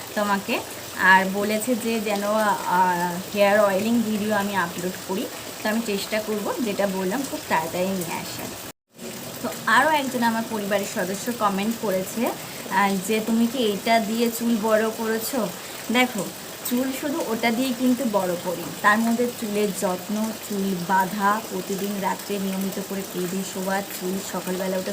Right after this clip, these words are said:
খোলা, এরকম, আহ, জিনিস, মানে, একটা বাচ্চাকে যেভাবে লালন পালন করে বড় করতে হয়, ঠিক চুল জিনিসটা ওরকম। জল, তেলে যে বিভিন্ন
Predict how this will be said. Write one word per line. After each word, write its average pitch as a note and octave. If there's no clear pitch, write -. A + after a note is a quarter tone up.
খোলা, F#3+
এরকম, A3
আহ, G3+
জিনিস, B3+
মানে, C4+
একটা C#4+
বাচ্চাকে C4+
যেভাবে C#4
লালন A3
পালন A#3
করে A#3+
বড় F#3+
করতে G#3
হয়, F#3
ঠিক A3+
চুল A#3+
জিনিসটা A3+
ওরকম। F#3
জল, G3
তেলে G3
যে G3
বিভিন্ন G3